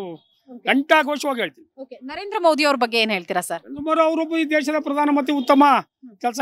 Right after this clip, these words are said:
Speaker 2: ಕಾರ್ಯ ಮಾಡಿದ್ದಾರೆ.
Speaker 1: ಹ್ಮ್.
Speaker 2: ಅವ್ರಿಗೂ ಕೂಡ ಅವ್ರವ್ರ ಸಂಬಂಧಪಟ್ಟಂತ ಯಾಕಂದ್ರೆ ಇಡೀ ಭಾರತ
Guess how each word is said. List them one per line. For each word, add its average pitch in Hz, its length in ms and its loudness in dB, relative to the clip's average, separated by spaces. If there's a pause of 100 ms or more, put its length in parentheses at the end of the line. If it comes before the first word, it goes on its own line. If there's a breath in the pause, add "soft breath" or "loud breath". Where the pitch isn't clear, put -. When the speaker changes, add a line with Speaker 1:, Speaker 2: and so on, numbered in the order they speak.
Speaker 2:
ಕಾರ್ಯ 254 200 0
ಮಾಡಿದ್ದಾರೆ. 226 440 2
Speaker 1:
ಹ್ಮ್. 226 320 -14 (120)
Speaker 2:
ಅವ್ರಿಗೂ 233 280 -12
ಕೂಡ 294 240 -4
ಅವ್ರವ್ರ 294 340 0
ಸಂಬಂಧಪಟ್ಟಂತ 262 840 -2
ಯಾಕಂದ್ರೆ 254 320 -2 (200)
ಇಡೀ 254 240 4
ಭಾರತ 214 360 2